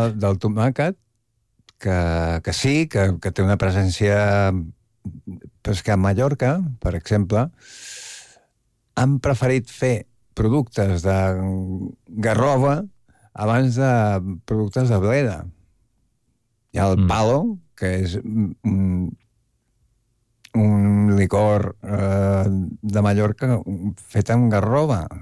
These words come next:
Speaker 1: que, que ja em direu,
Speaker 2: Mm.
Speaker 1: també, la garrova, quina cosa més, més silvestre, més de pobre. Doncs la bleda ha quedat per darrere.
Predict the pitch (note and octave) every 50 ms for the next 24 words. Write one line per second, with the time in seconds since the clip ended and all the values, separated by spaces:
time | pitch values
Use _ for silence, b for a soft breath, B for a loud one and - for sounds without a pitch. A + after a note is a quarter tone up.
0 | D#2+ - _ _ _ _ - - F#2+ F2+ F2+ - F#2 F#2+ G2 A2 A#2 C#3 C3+ B2
1 | A2+ B2 C#3 C3+ G2+ D#2+ G2+ F#2 F2 E2+ F#2+ F#2+ G#2 A#2 B2+ A2+ G2 F#2 F2 E2+
2 | F2 - G#2 A2+ C3 B2+ G2+ D#2+ G2 G2 G#2 G#2 - G#2+ G#2 G#2+ G#2+ G#2+ G#2 F#2+
3 | - - B B B B B B B B B B B G2 G#2+ G#2+ A2 F#2+ - -
4 | G#2+ A2 G2+ G#2+ G#2+ - - - - - - - - - - - - G2+ F#2 G#2+
5 | B2+ C#3+ - - - F#2+ F#2 E2+ E2+ F#2+ F#2+ G#2 A2 G2+ F2+ G2+ G2+ F#2+ - -
6 | C#3 D#3 E3+ C#3 A2 E2+ - - B B B B B B B B B B B B
7 | B B - - - - - - - G2+ F#2 F2+ E2 F#2 F2+ E2+ F#2 G2+ A#2 B2+
8 | C#3 D3+ E3+ F3 - - _ - - - G2+ A2+ A2+ - A2+ B2 C3+ - - B2
9 | A2+ G2 F#2 F2+ F2 G2 A2 A#2 G2 F2 - -